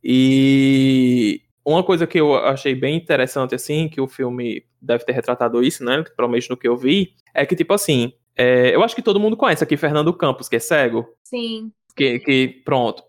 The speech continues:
Speaker 1: Fernando, ele foi uma pessoa que ele, ele, ele, ele chegou a enxergar, porque ele nasceu enxergando, mas ele não tem memória dessa época que ele era muito novo. E, e tipo assim, é, é, tem a diferença da pessoa que já nasce,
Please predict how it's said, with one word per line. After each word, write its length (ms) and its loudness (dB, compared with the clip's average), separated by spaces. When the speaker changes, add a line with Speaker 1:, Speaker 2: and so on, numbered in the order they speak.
Speaker 1:
Fernando, 720 2
ele 180 2
foi 120 0
uma 80 -2
pessoa 260 0
que 120 -2
ele, 260 -2
ele, 520 2
ele, 180 0
ele 480 0
chegou 300 -2
a 80 0
enxergar, 500 0
porque 220 -6
ele 100 -2
nasceu 520 -2
enxergando, 600 -4
mas 200 -2
ele 100 2
não 160 2
tem 160 0
memória 760 2
dessa 340 0
época 240 0
que 60 -2
ele 60 2
era 140 2
muito 260 -6
novo. 460 0
E, 320 2
e 100 0
tipo 200 -2
assim, 360 -2
é, 180 0
é, 100 -4
tem 120 2
a 40 2
diferença 380 0
da 100 0
pessoa 220 -2
que 140 -6
já 160 0
nasce, 520 0